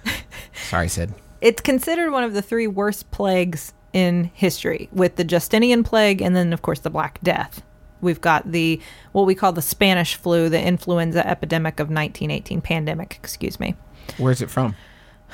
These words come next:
Speaker 1: So this is, this is a little harder to answer. Not from Spain.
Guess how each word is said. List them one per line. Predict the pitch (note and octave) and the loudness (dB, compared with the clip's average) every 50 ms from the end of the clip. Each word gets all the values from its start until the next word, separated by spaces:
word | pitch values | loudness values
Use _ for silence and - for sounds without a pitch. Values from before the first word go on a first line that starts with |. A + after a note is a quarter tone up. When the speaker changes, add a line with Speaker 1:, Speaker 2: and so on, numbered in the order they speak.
| - - - - | -16 -16 -16 -12
Speaker 1:
So | - - - C#4+ C#4 | -6 -2 0 2 2
this | F4+ G4+ G4+ - | 2 2 2 2
is, | A#4 G#4+ - - | 2 2 0 0
this | - - E4 - | -2 -4 -2 0
is | A4+ A4+ | 0 0
a | A4 A#4+ G4 | 2 2 2
little | E4 D4 A#3+ | 4 2 2
harder | - A3+ G#3 G3+ G3 F#3 | 2 2 2 2 2 0
to | F#3 | 0
answer. | - F3+ F3+ E3 - D#3+ - | 0 0 0 0 -2 -2 0
Not | G3 G3+ B3+ - - | 0 0 0 0 0
from | - F4+ B3+ | -2 -2 -2
Spain. | - - - F3 E3 D#3+ E3 G#3 | -2 -2 -2 -2 -2 -2 -2 -4